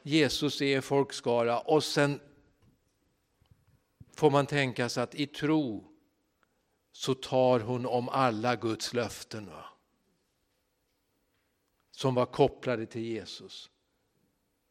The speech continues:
Och då säger Jesus, "Vem var det som rörde vid mig?" Och lärjungarna skakar på huvudet och säger att alla håller ju på att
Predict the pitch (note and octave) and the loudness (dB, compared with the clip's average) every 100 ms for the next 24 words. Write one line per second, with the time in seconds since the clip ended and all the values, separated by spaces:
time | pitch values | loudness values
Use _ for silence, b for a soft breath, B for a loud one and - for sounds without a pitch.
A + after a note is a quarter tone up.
0 | _ D#3 C#3+ - C#3 B2+ C3 A2 - G#2 | _ -6 -6 -2 0 2 4 4 0 0
1 | A#2+ C3 B2 A#2+ A#2 A#2+ A2 G#2+ A2 F2 | 2 4 4 2 2 2 2 0 -4 -6
2 | F2 G#2+ A#2+ B2+ A2+ A2 A2+ - B2 - | -8 -4 -2 0 -2 -6 -6 -2 -2 -2
3 | G#2 A2 A2+ G2+ G#2 - G2+ G2+ - B | -10 -8 -8 -8 -10 -8 -10 -12 -16 B
4 | B B B - D3 C3 F#2 B2 E3+ D#3 | B B B 2 6 6 4 4 4 4
5 | D3+ D3 | 2 2